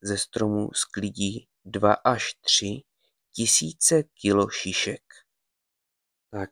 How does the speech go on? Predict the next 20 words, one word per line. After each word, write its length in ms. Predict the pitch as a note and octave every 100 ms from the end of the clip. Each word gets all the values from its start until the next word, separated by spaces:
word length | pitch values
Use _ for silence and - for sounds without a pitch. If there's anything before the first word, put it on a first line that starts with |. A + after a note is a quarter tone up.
| -
a 60 | G#2+
já 140 | G2+
vám 200 | G#2 G2+
pro 160 | - G2+
tentokrát 580 | G2+ G2 G2+ G2 G2 F#2+
děkuji. 680 | G2 - G#2+ G#2 A2 D#3+ - _ _ _ _ _ _ _ -
Doufám, 380 | A2 G#2 G2 G2+
že 100 | G#2+
jste 200 | G2+ G#2+
se 140 | -
dozvěděli 500 | A2 G#2 G2+ G2 G#2
něco 300 | G2+ F#2+ -
nového 500 | G2 F#2 F#2+ G2 G2+ - _ _ - - - -
a 180 | G2 -
u 100 | A2+
dalšího 720 | B2 C3 C3 - C#3 C#3 C#3 C3+ _ _ _ -
zajímavého 840 | G#2+ A2+ A2 A2 G#2+ G2+ F#2+ G#2+
místa 640 | G#2+ G2 - - G#2+ C3 - _ _ _ _ _ _
opět 500 | G2 F#2+ G2+ G2 - -
nashledanou. 920 | F#2 - - B2 A#2+ G2+ F#2+ F#2+